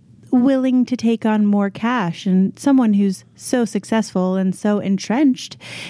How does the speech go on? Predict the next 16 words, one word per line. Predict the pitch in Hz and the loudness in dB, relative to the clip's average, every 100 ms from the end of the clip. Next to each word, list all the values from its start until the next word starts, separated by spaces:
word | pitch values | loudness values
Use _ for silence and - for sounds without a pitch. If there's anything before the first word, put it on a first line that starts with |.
| - | -10
in | - 202 196 190 - | -4 0 0 -2 -4
his | 180 196 180 - - - - - | -2 0 -2 -8 -20 -20 -20 -4
or | 226 262 | -2 -2
her | 196 175 226 | -2 -2 0
money | 214 190 185 | 2 2 0
state, | 208 - - 151 - | -4 -6 -6 -4 2
moneyed | 196 196 190 180 | 2 2 0 -4
state | - - 190 269 220 - - - - - - | -8 -4 -2 -2 -6 -12 -20 -20 -20 -10 -2
wouldn't | 254 254 | 0 0
nece-, | 240 226 226 220 - | -2 0 0 0 -4
necessarily | - 233 220 226 226 214 208 | -2 0 0 -2 0 0 2
need | 208 196 | 0 -2
to | 208 | -2
compromise | 202 202 202 196 190 185 | 0 0 2 2 2 0
those | 185 175 | -2 0
morals | 185 214 247 170 - - | 0 2 0 -2 -6 -14